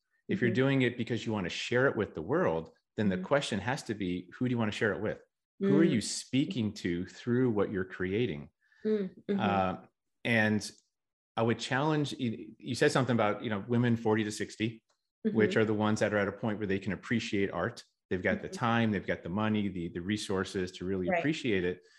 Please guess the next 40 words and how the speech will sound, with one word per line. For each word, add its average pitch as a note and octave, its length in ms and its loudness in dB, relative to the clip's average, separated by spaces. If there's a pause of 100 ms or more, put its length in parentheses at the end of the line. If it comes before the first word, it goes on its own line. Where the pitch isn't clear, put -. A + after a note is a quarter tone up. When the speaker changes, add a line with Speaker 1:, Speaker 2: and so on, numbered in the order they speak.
(120)
Speaker 2:
Right. F#3 280 -6 (880)
Speaker 1:
But B2+ 80 2
I A#2 80 6
wanna D#3 220 6
ch-, - 200 -6
I C3+ 40 2
wanna C#3+ 160 2
challenge D3+ 260 0
you C#3+ 60 4
on A2+ 100 4
one B2 160 2
little C3+ 160 0
thing, C3 300 2
and, G2 100 -2
and, G2+ 260 -6
and A2+ 160 -4
hopefully B2 220 0
this A#2 140 0
helps A2 180 0
someone A2 160 0
in G2 60 0
the F#2 100 0
audience G#2 380 0
as F2 160 -8
well, A2+ 380 -2 (360)
Speaker 2:
Mm-hmm. F#2+ 40 -4
Speaker 1:
that G2 440 0 (1200)
art C3 240 4
is A#2+ 140 -4
not A#2 200 0
what A2 220 -4
you F#2+ 100 -6
do. F2 240 -6 (560)
Speaker 2:
Mm-hmm. F#3+ 300 -6 (1300)
Speaker 1:
It's A2+ 160 -12
not A2+ 180 0
what F#2+ 220 -8
you F2+ 40 -8
do. D#2+ 240 -8 (220)
And F#2+ 420 -2